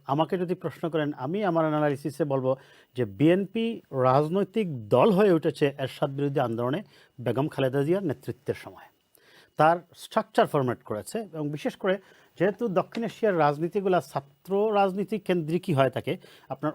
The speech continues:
ওইখান থেকে যে আপনার ছাত্র রাজনীতি করে যারা দীর্ঘদিন ছাত্র রাজনীতির সাথে অভ্যস্ত হয়ে তাদের অভিজ্ঞতা অর্জন করে, সেই অভিজ্ঞতাটাই তারা জাতীয় জীবনে এনে, এ,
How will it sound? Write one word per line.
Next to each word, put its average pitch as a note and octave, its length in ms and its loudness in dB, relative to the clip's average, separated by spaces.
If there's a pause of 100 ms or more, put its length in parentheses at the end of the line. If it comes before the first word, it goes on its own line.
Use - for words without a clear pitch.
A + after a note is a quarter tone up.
ওইখান G#3+ 320 -2
থেকে A#3 340 0
যে F3 220 0
আপনার D#3+ 500 0
ছাত্র F3+ 480 -2
রাজনীতি D3 440 2
করে E3+ 300 2 (360)
যারা D#3 340 6 (200)
দীর্ঘদিন D#3 480 2
ছাত্র C#3+ 400 -2
রাজনীতির D#3+ 400 0
সাথে E3 280 0
অভ্যস্ত C3 560 -2
হয়ে C#3 380 4 (260)
তাদের C#3+ 200 0
অভিজ্ঞতা F3+ 460 4
অর্জন D3 320 2
করে, D3 200 2
সেই F3 200 2
অভিজ্ঞতাটাই D#3+ 640 -2
তারা D3 220 -2
জাতীয় C3+ 360 -4
জীবনে B2+ 340 -4
এনে, C3 160 -4 (460)
এ, C3 260 4